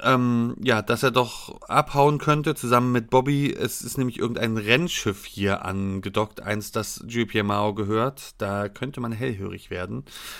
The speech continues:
Ähm, ich, s-, ich hab den, den Namen des Schiffs vergessen. Egal. Ähm,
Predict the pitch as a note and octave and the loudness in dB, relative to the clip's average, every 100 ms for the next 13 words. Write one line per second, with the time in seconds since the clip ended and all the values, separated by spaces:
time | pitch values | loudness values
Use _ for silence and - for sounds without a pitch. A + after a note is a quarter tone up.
0 | - - - - A#2+ A2+ A2+ - - A2+ | -18 -20 -6 0 2 0 -2 -6 -10 -10
1 | - _ _ _ _ _ - A#2+ A#2+ - | -16 _ _ _ _ _ -10 -10 -12 -14
2 | G2 - _ _ _ _ _ - - G2 | -16 -18 _ _ _ _ _ -12 -10 -10
3 | G2+ F2+ G#2 F#2+ F#2 F#2 - - - - | -10 -8 -6 -4 -6 -8 -10 -8 -2 0
4 | F2 - - - C#3 F2+ - - - - | -2 -8 -8 -4 -2 -2 -4 -14 -16 -18
5 | - - A#2+ B2 A#2+ | -8 2 4 4 2